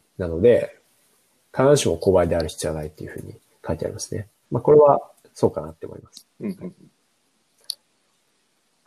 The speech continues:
Speaker 1: はい。
Speaker 2: 確かに、確かに。
Speaker 1: はい。というような、まあ、今回は割とライトな記事でした。
Speaker 2: うんうん。
Speaker 1: はい。
Speaker 2: あ、ありがとうございます。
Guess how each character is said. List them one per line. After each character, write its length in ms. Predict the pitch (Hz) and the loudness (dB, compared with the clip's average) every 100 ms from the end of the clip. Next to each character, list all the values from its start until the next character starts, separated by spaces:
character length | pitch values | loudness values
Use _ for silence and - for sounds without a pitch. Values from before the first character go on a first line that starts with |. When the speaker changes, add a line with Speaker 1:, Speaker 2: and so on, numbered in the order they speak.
| _ _ _ _ _ - | _ _ _ _ _ -12
Speaker 1:
は 160 | 104 | -8
い。 60 | 98 | -6
Speaker 2:
確 0 | |
か 0 | |
に、 20 | |
確 0 | |
か 60 | - | -8
に。 40 | |
Speaker 1:
は 80 | - | -8
い。 20 | |
と 60 | - | -4
い 80 | 120 | 2
う 40 | |
よ 180 | 123 101 | 2 2
う 20 | |
な、 80 | 71 - - _ _ _ _ _ _ _ _ _ _ _ _ _ _ - | -4 -12 -18 _ _ _ _ _ _ _ _ _ _ _ _ _ _ -20
ま 80 | |
あ、 20 | - | -8
今 240 | 139 123 | -4 -4
回 140 | - | -6
は 80 | - | -10
割 240 | - 95 - | -8 -8 -8
と 100 | - - | -10 -4
ラ 120 | 107 | -4
イ 80 | 98 | -4
ト 80 | - | -10
な 180 | - - _ _ _ _ _ _ _ _ _ _ _ | -16 -20 _ _ _ _ _ _ _ _ _ _ _
記 140 | _ 90 | _ -16
事 140 | - | -16
で 100 | 87 | -16
し 100 | - | -16
た。 140 | - _ _ _ _ _ _ _ - | -20 _ _ _ _ _ _ _ -10
Speaker 2:
う 80 | 101 | -8
ん 100 | 80 | -8
う 60 | |
ん。 140 | 87 - _ _ _ _ _ _ _ _ | -14 -18 _ _ _ _ _ _ _ _
Speaker 1:
は 80 | - | -16
い。 40 | - | -12
Speaker 2:
あ、 140 | 82 | -10
あ 40 | |
り 60 | 87 | -10
が 120 | 87 | -12
と 100 | - | -12
う 40 | 69 | -16
ご 40 | |
ざ 140 | - | -16
い 20 | - _ | -20 _
ま 100 | _ | _
す。 240 | - _ | -20 _